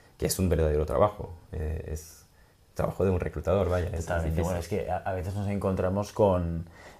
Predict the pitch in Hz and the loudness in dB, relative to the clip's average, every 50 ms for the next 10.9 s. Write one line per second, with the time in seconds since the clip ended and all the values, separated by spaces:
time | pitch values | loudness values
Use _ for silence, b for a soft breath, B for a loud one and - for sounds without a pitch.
0 | B - - 98 98 92 92 90 90 87 85 85 85 85 82 82 82 82 82 82 | B -2 2 4 4 4 4 4 2 2 2 0 0 0 -2 -2 -2 -2 -4 -4
1 | 82 82 82 82 85 85 80 - - - - - - - _ _ _ - - 170 | -4 -6 -6 -8 -8 -10 -12 -14 -16 -18 -20 -20 -20 -20 _ _ _ -12 -6 -6
2 | 127 - 117 110 87 95 78 85 104 104 104 113 104 104 107 101 95 98 101 107 | -4 -2 0 0 0 0 0 0 -2 -2 -2 -2 -2 -2 -2 -2 0 0 0 0
3 | 104 - 127 123 123 - - 90 85 80 80 - 92 95 92 - 98 90 95 104 | 2 2 0 0 0 -2 -6 -6 -6 -6 -6 -4 -6 -6 -4 -2 -2 0 2 4
4 | 107 104 101 101 127 131 - - 80 78 95 - - 98 80 73 - 98 92 78 | 4 4 4 2 0 -2 -4 -8 -6 -6 -6 -6 -6 -6 -6 -2 -2 0 0 0
5 | 69 76 - 78 73 71 67 69 67 69 67 69 69 78 - 82 80 78 82 85 | -4 -6 -8 -8 -8 -8 -8 -10 -10 -8 -8 -8 -8 -8 -8 -8 -8 -6 -4 -2
6 | 90 92 85 87 92 95 90 85 82 95 90 90 90 101 95 92 87 82 82 - | -2 -2 -2 -2 -4 -4 -4 -4 -4 -4 -4 -2 0 0 2 2 2 0 -4 -6
7 | B B B B B B B - 85 87 78 82 85 85 90 82 - 101 95 90 | B B B B B B B -4 -2 -2 0 0 0 0 0 -2 -2 -2 0 0
8 | 90 85 82 82 82 82 87 98 95 90 85 85 82 80 78 80 80 80 82 85 | 0 0 0 0 0 0 0 0 0 0 0 -2 -2 -4 -4 -6 -8 -10 -8 -8
9 | 87 85 - 87 87 90 85 82 98 104 101 - 104 101 95 95 87 - 95 92 | -8 -4 -4 -2 0 0 0 2 2 0 2 0 0 0 0 -2 -2 -2 0 0
10 | 92 104 - - - - 90 90 87 87 92 87 85 110 113 127 139 - | 0 0 0 -2 -4 -6 -8 -6 -4 -2 -2 -2 0 2 0 0 0 -2